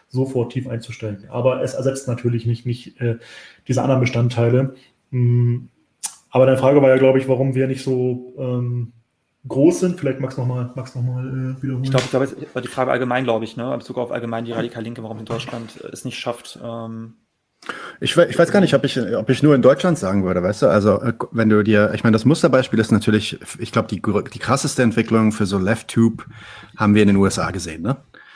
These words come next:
Speaker 3: Ähm, und das war natürlich extrem gekoppelt an, an die Bernie Sanders-Kampagne zweitausendsechzehn, zweitausendfünfzehn,
Speaker 2: Mhm.
Speaker 3: zweitausendsechzehn.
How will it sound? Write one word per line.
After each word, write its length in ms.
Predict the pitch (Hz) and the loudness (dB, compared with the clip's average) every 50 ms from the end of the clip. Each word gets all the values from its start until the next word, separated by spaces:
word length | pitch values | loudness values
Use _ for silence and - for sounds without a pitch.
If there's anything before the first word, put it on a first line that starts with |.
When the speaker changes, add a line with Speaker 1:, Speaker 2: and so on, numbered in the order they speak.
| - - - - | -20 -16 -8 -2
Speaker 3:
Ähm, 300 | 110 107 104 104 104 98 | 0 2 2 2 2 2
und 140 | 107 113 107 | 0 0 -2
das 140 | 117 113 - | 0 2 2
war 80 | 127 | 2
natürlich 340 | 117 117 - 117 117 113 113 | 2 4 4 2 2 2 0
extrem 520 | 110 120 - - - 110 127 143 156 151 | -2 -4 -4 -2 0 2 4 4 4 4
gekoppelt 680 | 127 123 - - 120 - - 107 104 101 104 - - _ _ _ _ _ _ _ _ _ _ _ _ _ | 2 2 2 0 0 2 4 4 2 2 0 -4 -18 _ _ _ _ _ _ _ _ _ _ _ _ _
an, 600 | - 101 101 101 101 98 98 98 98 101 101 - _ _ _ _ _ _ _ _ _ _ - | -4 0 2 2 4 4 4 2 0 -2 -4 -10 _ _ _ _ _ _ _ _ _ _ -8
an 300 | - 104 98 98 98 95 | -4 -2 0 0 0 0
die 120 | 98 98 | 0 0
Bernie 240 | 87 107 101 98 98 | 2 2 4 4 4
Sanders-Kampagne 720 | - - 143 135 123 117 - - 117 101 117 113 110 107 | 4 4 4 4 2 2 2 0 0 2 2 4 2 2
zweitausendsechzehn, 1080 | 110 - 110 98 101 101 95 107 95 117 123 - - - 117 110 107 107 107 104 - _ _ _ _ _ | 2 2 0 0 2 2 2 2 2 2 2 0 0 0 2 4 4 4 2 0 -4 _ _ _ _ _
zweitausendfünfzehn, 500 | - - 110 101 104 123 123 113 113 - | -4 -2 0 0 0 2 2 0 0 0
Speaker 2:
Mhm. 60 | - - | -4 -2
Speaker 3:
zweitausendsechzehn. 840 | 113 101 104 98 101 95 - - - - - 110 107 107 107 107 | 0 0 2 0 -2 -4 -6 -10 -6 0 2 2 4 2 0 -2